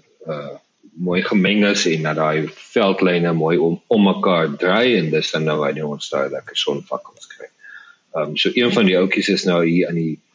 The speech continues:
uh, noordweste kant van die son en is amper besig om oor die randjie te draai. Ehm, ons het 'n model hier wat voorspel dat hy ons wel nog 'n, 'n, 'n uitbarsting skuld, maar ek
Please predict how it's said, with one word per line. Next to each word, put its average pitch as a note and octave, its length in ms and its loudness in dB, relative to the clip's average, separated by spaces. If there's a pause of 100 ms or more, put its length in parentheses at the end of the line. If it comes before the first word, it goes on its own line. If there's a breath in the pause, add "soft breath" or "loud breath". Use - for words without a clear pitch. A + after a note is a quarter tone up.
(460)
uh, E2 340 -2
noordweste F2+ 880 0 (260)
kant C3+ 300 2
van C3 160 2
die A2+ 140 4
son D3+ 360 2
en A2 120 4
is F#2+ 200 0
amper A#2 360 0
besig G2 400 2
om F#2+ 120 0
oor F#2 120 2
die F2+ 160 2
randjie E2 440 -2
te F2 160 0
draai. G2 460 0 (500 soft breath)
Ehm, E2+ 580 0 (100)
ons F2 120 -4
het - 100 -10
'n F#2+ 100 4
model F2 400 2
hier G2+ 180 4
wat F#2 220 2
voorspel G2+ 460 2
dat F#2+ 180 2
hy F2 80 4
ons F2+ 280 2
wel F#2 220 2
nog A2+ 220 2
'n, G#2 40 4
'n, E2+ 560 0
'n E2 220 0
uitbarsting F#2+ 580 0
skuld, B2+ 460 0
maar E2 200 -2
ek - 120 -16